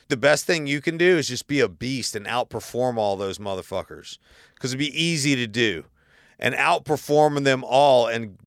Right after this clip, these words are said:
do all the shit you can and go to the boss and be like, "Hey, what else do you need? What can I help with? I'm already done with that other shit."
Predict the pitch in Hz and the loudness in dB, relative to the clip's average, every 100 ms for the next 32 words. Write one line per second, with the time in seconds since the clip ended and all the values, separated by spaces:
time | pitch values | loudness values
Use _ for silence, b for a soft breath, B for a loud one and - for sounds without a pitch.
0 | _ - 139 156 139 143 131 - 156 139 | _ -2 2 4 6 4 4 -2 -4 -6
1 | 147 143 131 120 113 - 101 127 151 139 | -6 -4 -2 -2 -6 -12 -2 2 2 0
2 | 110 135 139 - 135 127 131 139 113 107 | -2 0 0 -2 -4 -4 0 0 0 -6
3 | 120 110 131 147 143 113 123 127 120 131 | -12 2 4 4 2 -2 -10 -10 -8 -8
4 | 127 92 _ _ _ _ - 113 147 - | -8 -10 _ _ _ _ -4 0 0 0
5 | 135 123 120 127 113 107 98 107 127 135 | -2 0 0 -2 -2 -4 -6 -4 0 2
6 | 120 127 127 127 117 113 120 110 - 95 | 0 -2 -4 -2 0 0 0 -4 -8 -10
7 | 80 - | -10 -12